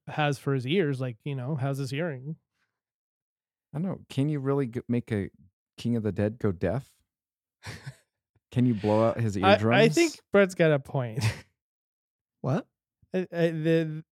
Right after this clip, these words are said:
Speaker 1: the King of the Dead doesn't have, like, eardrums, and he doesn't have, and he might not, he'll be probably less susceptible to the, um, evil
Speaker 2: Projections.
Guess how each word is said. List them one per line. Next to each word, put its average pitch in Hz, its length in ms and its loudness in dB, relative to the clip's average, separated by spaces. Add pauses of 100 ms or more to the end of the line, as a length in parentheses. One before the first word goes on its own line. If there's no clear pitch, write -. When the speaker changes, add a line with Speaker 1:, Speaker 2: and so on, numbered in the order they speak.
(160)
Speaker 1:
the 165 120 -4
King 294 220 0
of 202 60 4
the 165 80 4
Dead 165 320 4
doesn't 147 280 0
have, 143 280 0
like, 139 160 -4
eardrums, 139 1120 -2 (340)
and 143 120 -6
he 143 80 -2
doesn't 143 320 0
have, 131 420 -2 (720)
and 156 220 -4
he 165 80 2
might 160 260 4
not, 143 300 -4
he'll 165 220 4
be 165 160 2
probably 143 340 -2
less 123 380 -6
susceptible 175 540 -2
to 170 160 -4
the, 160 240 -2 (1300)
um, 135 480 -4 (1000)
evil 151 200 2
Speaker 2:
Projections. 104 120 0